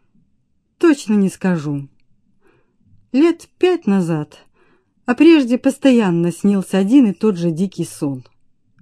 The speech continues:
Будто мы на даче. Я пошла в магазин и оставила его с детьми. Возвращаюсь и вижу, он уходит из дома. Подбегаю к нему и кричу: «Почему ты уходишь?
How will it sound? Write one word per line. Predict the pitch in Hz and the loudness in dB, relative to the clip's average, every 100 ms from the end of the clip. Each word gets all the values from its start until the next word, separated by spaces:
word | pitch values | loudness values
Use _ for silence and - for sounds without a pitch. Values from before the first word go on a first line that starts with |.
| _ _ _ _ - | _ _ _ _ -4
Будто | 277 - 208 | -2 -2 -2
мы | 196 254 | 2 4
на | 196 | 2
даче. | 170 190 190 - 226 226 _ _ _ _ _ - | 0 -2 -2 -8 -10 -10 _ _ _ _ _ -8
Я | 196 294 | -2 -2
пошла | 302 208 226 226 | -2 -2 -2 0
в | |
магазин | 208 202 208 240 349 320 | 0 0 2 4 4 4
и | 294 | 2
оставила | 339 294 - 330 311 254 | 2 0 -2 0 2 2
его | 220 220 277 | 2 2 0
с | 226 | 0
детьми. | 220 - 190 170 165 _ _ _ _ _ _ _ | -2 -2 -2 0 -4 _ _ _ _ _ _ _
Возвращаюсь | 240 247 277 269 359 381 285 - | 0 2 2 2 2 2 2 2
и | 339 | 2
вижу, | 285 233 202 190 190 190 - | 4 2 0 -2 -4 -6 -2
он | 320 349 | 4 4
уходит | 247 - 254 226 - | 4 2 0 0 -2
из | 208 175 | -2 0
дома. | 165 151 147 143 _ _ _ _ _ _ | -2 -2 -6 -10 _ _ _ _ _ _
Подбегаю | - 214 247 233 349 285 196 | -2 0 2 2 4 4 2
к | 190 | 0
нему | 175 175 | 0 2
и | 190 247 | 0 2
кричу: | 294 311 - 285 208 160 - - _ - | 2 2 2 0 0 -4 -12 -20 _ -6
«Почему | 226 285 339 294 | 0 4 6 6
ты | - | 4
уходишь? | 190 190 233 185 156 143 - | -4 -2 -2 -2 -4 -10 -14